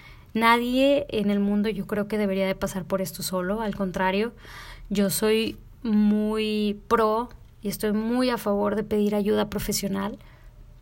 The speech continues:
de crear una red de apoyo en la vida, ¿no?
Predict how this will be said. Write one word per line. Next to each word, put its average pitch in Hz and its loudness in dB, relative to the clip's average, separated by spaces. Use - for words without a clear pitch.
de 233 4
crear 220 4
una 226 2
red 214 0
de 214 2
apoyo 220 2
en 208 2
la 202 2
vida, 196 -2
¿no? 196 -4